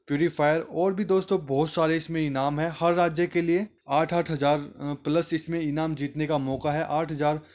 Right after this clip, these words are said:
प्लस इसमें विजेता बनेंगे हर राज्य से। तो दोस्तों बहुत बड़ा कॉन्टेस्ट है। अगर अब भी किसी को भाग लेना तो जल्दी से आपको फॉर्मेट कहीं से ढूंढना पड़ेगा, वो लीजिए और जितने भी कूपन है वो ढूंढिए। अब भी टाइम है, अब भी समय है, अगर आप चाहो तो इस कॉन्टेस्ट में भाग ले सकते हो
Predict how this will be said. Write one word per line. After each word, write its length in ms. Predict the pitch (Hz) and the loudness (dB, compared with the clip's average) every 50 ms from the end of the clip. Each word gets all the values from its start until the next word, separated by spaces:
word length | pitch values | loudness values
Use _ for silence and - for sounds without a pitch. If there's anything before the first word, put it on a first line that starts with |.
| - - _ _ - | -20 -20 _ _ -4
प्लस 280 | 147 151 175 175 - 180 | 0 0 0 0 -2 -4
इसमें 260 | 160 - 180 175 175 | -6 -2 -2 -2 -2
विजेता 380 | 147 147 143 147 156 156 165 | -2 -2 -2 -2 -2 -2 -2
बनेंगे 420 | 156 143 143 139 147 151 156 175 196 | -2 -2 -2 -2 -2 -2 -2 -2 -4
हर 260 | 180 147 151 156 143 | -4 -2 -2 -2 0
राज्य 320 | 131 139 127 120 120 127 | 2 2 0 0 0 -2
से। 180 | 120 - 120 110 | -4 -4 -6 -8
तो 140 | 107 147 147 | -6 -4 -2
दोस्तों 380 | 156 165 156 156 - 170 139 | -2 -2 -2 -2 -4 -4 -2
बहुत 240 | 123 139 151 147 - | 0 0 0 0 0
बड़ा 160 | 165 165 170 | 0 0 0
कॉन्टेस्ट 520 | 160 - 165 165 170 156 175 175 165 - 180 | 0 0 -2 -2 0 0 0 0 0 0 -2
है। 200 | 185 202 - _ _ _ _ _ _ _ _ _ _ _ _ - | -4 -4 -6 _ _ _ _ _ _ _ _ _ _ _ _ -4
अगर 200 | 143 156 180 180 | -2 -2 0 0
अब 160 | 160 147 147 | 0 -2 -2
भी 260 | 143 143 185 185 190 | -2 -2 -2 -2 -4
किसी 380 | - - 180 160 - 180 180 175 | -4 -6 -8 -8 -6 -6 -8 -6
को 180 | 156 - 175 | -2 -2 -2
भाग 280 | 160 139 143 143 151 160 | 0 2 4 4 4 2
लेना 260 | 165 160 160 160 165 | 2 0 0 0 -2
तो 140 | 156 165 156 | -2 -4 -4
जल्दी 320 | 139 127 151 160 160 175 | -4 -4 -4 -2 -2 -2
से 260 | 170 - 175 175 165 - - - - - - _ - 139 | -2 0 -2 -2 -2 -6 -16 -20 -20 -20 -20 _ -10 -6
आपको 400 | 143 151 147 - - 170 165 156 | -4 -4 -4 -2 -2 -2 -2 -2
फॉर्मेट 460 | 160 - 147 147 147 160 165 156 - | 0 0 2 2 2 0 -2 -4 -4
कहीं 200 | - - 151 151 | -4 -2 -2 0
से 160 | 147 170 156 | 0 -2 -2
ढूंढना 300 | 135 131 127 135 147 156 | 0 -2 -2 0 0 0
पड़ेगा, 460 | 156 165 160 160 160 156 170 175 - - _ _ - | 0 0 0 0 0 0 0 -2 -4 -10 _ _ -10
वो 140 | 127 147 151 | -6 -4 0
लीजिए 440 | 156 156 160 156 151 180 190 190 - - - | 0 0 0 2 2 2 2 2 0 -4 -2
और 240 | 151 156 160 151 131 | -2 -2 -2 -2 -4
जितने 280 | 143 147 - 175 185 | -8 -6 -4 -4 -2
भी 100 | 175 180 | -2 -4
कूपन 340 | - - 165 156 - 175 175 | -4 -4 -6 -4 -2 -2 0
है 60 | 175 | 0
वो 240 | 160 139 139 147 160 | -2 -2 -2 -2 0
ढूंढिए। 380 | 156 160 165 165 156 170 190 196 - | 0 0 0 0 0 0 0 0 2
अब 120 | 160 180 175 | 0 0 0
भी 200 | 156 175 190 185 | 0 -2 -2 -2
टाइम 460 | - - - 143 143 160 175 180 170 | -4 -4 0 2 2 2 2 0 0
है, 160 | 175 180 175 | 0 -2 -2
अब 200 | - - 151 147 | -2 -4 -6 -4
भी 160 | 135 147 165 | -4 -4 -6
समय 320 | 151 - 147 135 143 160 170 | -4 -4 -4 -2 0 0 0
है, 120 | 170 170 | 0 0
अगर 220 | 165 156 156 165 | 0 0 0 0
आप 180 | 160 160 156 - - | 0 0 -2 -2 0
चाहो 300 | 151 151 156 165 165 160 | 0 2 2 0 -2 -4
तो 220 | 160 165 160 160 | -4 -4 -2 -4
इस 100 | 156 - | -4 -6
कॉन्टेस्ट 500 | - - 156 151 147 147 165 156 156 - | -6 -6 -4 -4 -2 -4 -4 -4 -4 -6
में 140 | 160 147 127 | -6 -4 -2
भाग 220 | 127 131 135 135 | 0 0 0 0
ले 180 | 131 123 131 151 | 0 0 -2 -2
सकते 280 | 151 170 156 - - 156 | -2 -4 -6 -4 -2 -2
हो 120 | 160 | -2